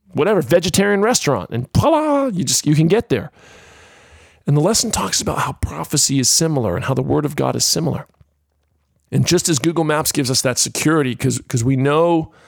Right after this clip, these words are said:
where we're at, we know where we need to go, and we've got directions, right? And the Bible kind of functions similarly, where we've got Jesus, our Lord, our, our Savior,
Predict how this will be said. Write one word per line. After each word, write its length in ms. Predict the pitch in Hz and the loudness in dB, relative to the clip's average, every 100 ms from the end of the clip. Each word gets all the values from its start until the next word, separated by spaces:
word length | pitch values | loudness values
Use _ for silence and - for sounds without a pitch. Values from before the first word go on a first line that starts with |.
| _ | _
where 160 | - 131 | -4 0
we're 140 | 120 | 0
at, 400 | - 131 165 170 | -2 -2 -2 -4
we 120 | 131 127 | -2 0
know 460 | 139 151 151 143 _ _ | 2 2 2 -2 _ _
where 400 | 156 135 135 139 | -14 -10 -2 0
we 120 | 135 139 | 0 0
need 200 | 139 123 | -2 -4
to 60 | |
go, 420 | 113 151 156 170 | -2 0 2 2
and 100 | 147 | 2
we've 100 | 139 | 0
got 200 | 135 160 | -2 -2
directions, 880 | 147 151 180 - 170 135 110 - - | -2 -2 -2 -2 -2 -2 -2 -4 -2
right? 360 | 139 165 202 - _ - - _ | -2 -2 -2 -6 _ -20 -20 _
And 140 | 147 | -2
the 40 | 151 | 0
Bible 280 | 180 196 180 | 0 0 0
kind 180 | - | 0
of 80 | 151 | -2
functions 440 | - 151 147 131 - | 0 -2 0 0 2
similarly, 600 | 143 139 120 101 98 147 | 2 2 0 0 -4 -4
where 380 | 139 143 127 - - - - - - _ | 0 0 0 -6 -20 -20 -20 -20 -20 _
we've 100 | 143 | -2
got 200 | - 151 | -2 -2
Jesus, 800 | 135 175 170 170 170 - - - _ _ _ _ _ | -2 0 2 2 2 0 -2 -8 _ _ _ _ _
our 120 | 139 143 | -2 -2
Lord, 480 | 147 202 214 214 | 2 2 4 2
our, 320 | 175 151 139 - | 2 2 0 0
our 100 | 135 | -2
Savior, 800 | - - 185 202 180 190 175 | 0 0 -2 -4 -2 0 0